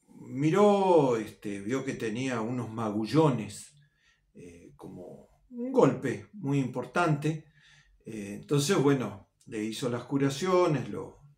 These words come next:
de alguna manera lo compensó. Después le preguntó qué le había pasado. El muchacho estaba, eh,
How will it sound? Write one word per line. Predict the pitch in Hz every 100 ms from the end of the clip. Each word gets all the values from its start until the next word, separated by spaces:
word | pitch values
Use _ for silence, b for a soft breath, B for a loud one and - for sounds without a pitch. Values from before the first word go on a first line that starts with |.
| _ -
de |
alguna | 104 123 117
manera | 113 120 139 113
lo | 104
compensó. | 107 107 104 - - 147 - - _ _ b b b b _
Después | 135 151 202
le |
preguntó | 208 156 127 123 214 -
qué | 139
le | 101
había | 95 92
pasado. | - - - 85 104 _ _ _ _ _ _ _ _ _ -
El | 175
muchacho | 190 220 208 208
estaba, | 147 180 180 165 143 120 - - - - - -
eh, | - - -